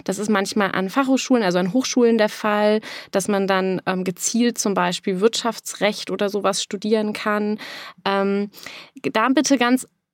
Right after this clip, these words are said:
ähm, genau noch mal hingucken und aufpassen, weil, ähm, das, was wir jetzt heute erzählt haben, das ist so der klassische Weg, den man gehen muss. Also erstes Staatsexamen, zweites Staatsexamen, wenn man einen von diesen Berufen,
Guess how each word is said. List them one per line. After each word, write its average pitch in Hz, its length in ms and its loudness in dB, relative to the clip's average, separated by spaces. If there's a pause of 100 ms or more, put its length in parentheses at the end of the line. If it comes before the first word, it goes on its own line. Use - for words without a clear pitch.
(280)
ähm, 226 380 4
genau 233 400 6
noch 285 160 8
mal 240 180 6
hingucken 311 500 6
und - 200 0
aufpassen, 302 800 2
weil, 269 580 2
ähm, 233 300 2
das, 277 180 2
was 320 160 0
wir 277 100 6
jetzt 254 220 2
heute 269 180 4
erzählt 254 520 2
haben, 185 280 0
das 196 140 -2
ist 269 160 -2
so 254 80 -4
der 214 200 0
klassische 247 520 -2
Weg, 240 240 0
den 220 160 0
man 214 260 0
gehen 226 320 4
muss. 262 320 6
Also 214 240 -2
erstes 226 440 -4
Staatsexamen, 214 560 -2
zweites 220 400 -2
Staatsexamen, 220 560 -4
wenn 214 140 4
man 262 260 4
einen 277 400 4
von 226 320 0
diesen 233 260 4
Berufen, 226 580 0